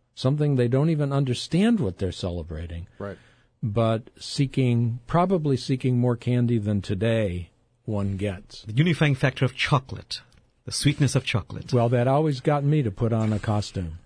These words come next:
Speaker 3: It works.
Speaker 1: So I suppose it would still work. So you are listening to Interfaith Talk Radio with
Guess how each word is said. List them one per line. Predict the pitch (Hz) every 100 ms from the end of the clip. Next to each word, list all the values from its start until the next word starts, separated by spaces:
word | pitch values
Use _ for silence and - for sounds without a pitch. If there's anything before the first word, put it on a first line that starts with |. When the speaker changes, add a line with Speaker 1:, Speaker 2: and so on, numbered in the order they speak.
| _ - 151 -
Speaker 3:
It | - 110
works. | 104 101 - - - - _ _
Speaker 1:
So | - 101 98 98
I | 117
suppose | 107 - 90 127 123
it |
would | 107 98
still | - 113 101
work. | 95 90 87 -
So | -
you | 147 160 226 180
are | 151
listening | 139 131 - 123 107 101
to | 127 117 113 117
Interfaith | 127 135 135 131 117
Talk | - 117 104
Radio | 104 104 98 104 117
with | 151 135 101 95 -